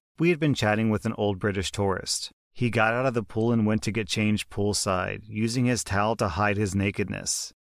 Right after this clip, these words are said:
Suddenly, up steps an angry Frenchman wanting his towel back. Turns out, the poor retired gentleman had grabbed the wrong towel.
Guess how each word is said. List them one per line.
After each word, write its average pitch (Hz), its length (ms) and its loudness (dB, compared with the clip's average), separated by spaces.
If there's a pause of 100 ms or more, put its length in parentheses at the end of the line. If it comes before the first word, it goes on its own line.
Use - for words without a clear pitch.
Suddenly, 190 720 4 (140)
up 151 180 2
steps - 380 2
an 190 200 6
angry 143 380 2
Frenchman 165 580 2
wanting 156 240 4
his 143 200 2
towel 123 320 2
back. 110 400 -4 (200)
Turns 135 440 2
out, 131 420 2
the 131 140 0
poor 123 400 0
retired 120 560 2
gentleman 123 420 2
had 127 180 0
grabbed 120 340 2
the 120 100 4
wrong 110 400 4
towel. 101 500 0